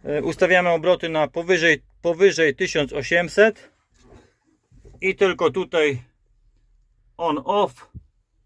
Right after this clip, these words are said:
i ten przycisk, symbol ten niebieski tutaj,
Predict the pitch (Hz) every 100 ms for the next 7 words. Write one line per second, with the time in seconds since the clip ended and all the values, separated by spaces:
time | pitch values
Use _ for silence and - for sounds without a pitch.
0 | _ _ _ _ _ - 170 165 156 127
1 | 143 156 123 - 151 139 139 131 139 135
2 | 131 135 127 131 131 127 127 123